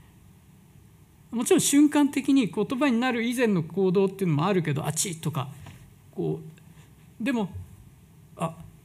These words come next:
水が飲みたいな」って、こういう、例えば、こう手を伸ばすみたいなね。こういう時に「あ、水が飲みたい」って、こう、頭の中で言葉が動いたりするわけですね。水が飲みたいっ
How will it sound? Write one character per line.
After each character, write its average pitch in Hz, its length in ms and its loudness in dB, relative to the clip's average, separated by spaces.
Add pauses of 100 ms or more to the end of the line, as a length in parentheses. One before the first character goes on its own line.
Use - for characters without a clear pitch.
(120)
水 165 220 2
が 214 80 2
飲 208 100 2
み 190 80 2
た 180 100 0
い 151 60 2
な」 120 120 2
っ - 20 -2
て、 - 160 -10
こ 156 100 0
う 160 80 4
い - 20 2
う、 156 60 0
例 160 160 0
え 165 40 2
ば、 131 140 0 (400)
こ - 80 -4
う - 40 -6
手 170 100 -2
を 131 80 0
伸 120 80 0
ば 101 160 -4
す - 160 0
み 160 80 8
た 151 140 0
い 123 60 2
な 107 100 -2
ね。 - 160 0 (400)
こ 320 100 2
う 330 40 8
い - 20 2
う - 20 -2
時 269 220 4
に 175 180 0 (320)
「あ、 - 220 -8
水 202 220 -2
が 262 80 0
飲 262 140 2
み 262 100 0
た 269 140 0
い」 262 40 2
っ 202 60 -2
て、 - 200 -4
こ 151 340 -2
う、 - 40 -18 (380)
頭 226 360 -2
の 233 80 -2
中 208 160 -2
で 131 80 -2
言 170 300 -2
葉 220 160 2
が 165 80 4
動 143 200 4
い 139 60 2
た 160 80 -6
り 113 60 -4
す - 100 -8
る 113 60 -6
わ 101 60 -6
け - 60 -12
で 170 60 -14
す - 80 -12
ね。 196 320 -4 (1300)
水 156 360 2
が 285 140 -2
飲 262 240 0
み 247 140 -4
た - 180 -4
い 254 80 -2
っ 202 40 -8